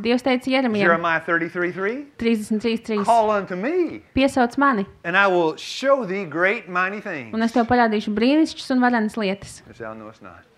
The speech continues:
Speaker 1: Sorry?
Speaker 2: Which thou knowest not.
Speaker 1: kurus tu nezināji."
Speaker 2: If you knew, you don't have to call.
Speaker 1: Ja tu tās zinātu, tev nevajadzētu piesaukt.
Speaker 2: God places us in positions
Speaker 1: Dievs mūs noliek vietās
Speaker 2: and circumstances
Speaker 1: un apstākļos
Speaker 2: and with people,
Speaker 1: un ar tiem cilvēkiem.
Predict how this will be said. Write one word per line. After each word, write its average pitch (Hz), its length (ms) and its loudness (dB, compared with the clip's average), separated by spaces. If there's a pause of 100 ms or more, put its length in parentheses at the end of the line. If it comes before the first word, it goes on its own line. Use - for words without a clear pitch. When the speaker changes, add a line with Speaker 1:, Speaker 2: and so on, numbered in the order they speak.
(1160)
Speaker 1:
Sorry? 104 160 -10
Speaker 2:
Which 110 80 -10
thou 110 140 -6
knowest 107 300 -14
not. 85 200 -18 (440)
Speaker 1:
kurus 233 220 -2
tu 233 80 0
nezināji." 190 600 0
Speaker 2:
If 143 160 -10
you 131 100 -10
knew, 127 540 -8 (240)
you 147 100 -14
don't 139 160 -12
have 131 160 -14
to 254 80 -10
call. 107 220 -8 (340)
Speaker 1:
Ja 226 140 -2
tu 226 80 -14
tās 220 260 2
zinātu, 254 360 0
tev 226 120 0
nevajadzētu 208 480 0
piesaukt. 190 460 -4
Speaker 2:
God 151 260 -2
places 170 600 -8
us 160 300 -6
in 135 160 -14
positions 127 800 -12
Speaker 1:
Dievs 277 240 0
mūs 240 200 0
noliek 247 260 0
vietās 220 720 -2
Speaker 2:
and 123 120 -6
circumstances 123 720 -8
Speaker 1:
un 233 100 -2
apstākļos 214 840 -2
Speaker 2:
and 131 160 -6
with 117 160 -10
people, 202 320 -6 (120)
Speaker 1:
un 220 160 -2
ar 226 100 2
tiem 262 260 2
cilvēkiem. 196 600 -2